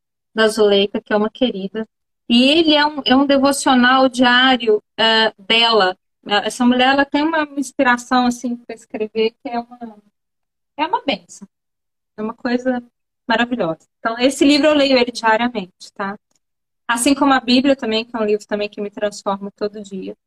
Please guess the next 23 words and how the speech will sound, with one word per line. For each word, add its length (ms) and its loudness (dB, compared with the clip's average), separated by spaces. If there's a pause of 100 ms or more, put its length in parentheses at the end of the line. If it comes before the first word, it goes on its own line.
Eu 140 -4
leio 280 -4
também, 560 -10
eu 140 -6
gosto 460 -8
muito. 440 -10 (720)
É, 520 4
eu 100 2
gosto 380 0
muito 560 2
da, 1120 0 (160)
da 100 0
coleção 880 0
Breves 600 0
Lições. 680 -2
Eu 120 -6
não 80 -6
sei 200 -6
se 60 -10
você 220 -8
conhece, 560 -4
do 140 -8
professor 1040 -4